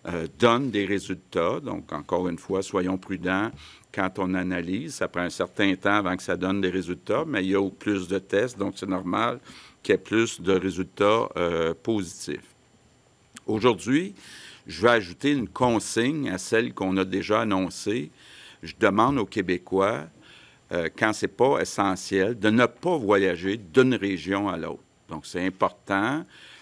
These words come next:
Euh, on suit ça région par région. Euh, pour l'instant, euh, on n'a pas besoin de fermer des régions, mais c'est important pour éviter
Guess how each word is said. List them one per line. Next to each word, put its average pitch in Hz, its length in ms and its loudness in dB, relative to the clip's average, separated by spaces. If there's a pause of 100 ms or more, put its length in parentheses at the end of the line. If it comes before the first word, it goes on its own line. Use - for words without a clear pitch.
(100)
Euh, 82 320 -6
on 90 180 -4
suit 92 300 -8
ça 104 400 2
région 98 560 0
par 95 240 -2
région. 107 840 -2 (440)
Euh, - 20 -14 (220)
pour 85 120 -10
l'instant, 92 680 -2
euh, - 40 -6 (540)
on 80 160 -10
n'a 80 140 -10
pas 95 260 0
besoin 95 560 -4
de 95 80 -6
fermer 95 460 -2
des 98 200 -2
régions, 101 720 -2 (360)
mais 87 180 -4
c'est - 280 -4 (120)
important 120 800 0
pour 90 240 -8
éviter 107 720 -2